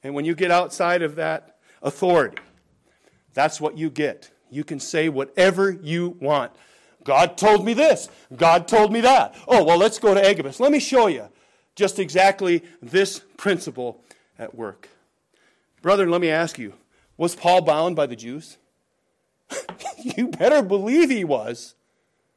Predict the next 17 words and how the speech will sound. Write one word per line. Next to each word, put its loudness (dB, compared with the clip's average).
You -4
better 6
believe 2
it. -6
Look -4
with -2
me, -2
if -4
you -6
would, -2
in -4
Acts -4
chapter -8
twenty-three. -10
Yes, -8
he -10
was. -4